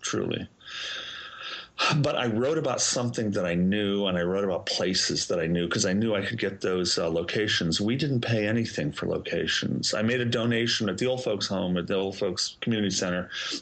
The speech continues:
I made a donation, uh, to the center. But for the most part, all the locations were places that I knew and places that I knew I could get. Um,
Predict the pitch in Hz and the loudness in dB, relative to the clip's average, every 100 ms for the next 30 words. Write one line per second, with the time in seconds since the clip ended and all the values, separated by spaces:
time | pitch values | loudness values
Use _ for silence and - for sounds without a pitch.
0 | - 107 107 101 95 90 90 87 90 - | -2 0 0 0 0 0 0 0 0 -2
1 | - - - - - 85 - - 92 - | -4 -6 -12 -8 -6 -4 -4 -2 0 0
2 | 90 78 87 - - - 127 135 113 117 | 0 -2 -2 -2 -4 -2 -2 0 0 0
3 | - - 107 101 110 107 107 104 - 107 | 0 -2 -2 0 0 2 0 -2 0 0
4 | 113 107 95 107 98 - 101 - 98 - | 0 0 0 -2 -2 -2 0 0 0 0
5 | 90 90 98 101 95 92 90 101 95 104 | 0 2 2 2 2 0 -2 -2 0 0
6 | 95 90 87 90 87 85 - - 123 101 | 0 0 0 2 2 0 -4 -4 -2 -2
7 | - - _ - - - - - - - | -6 -10 _ -8 -8 -8 -14 -14 -16 -10
8 | - 101 98 95 92 90 | -2 0 0 2 2 2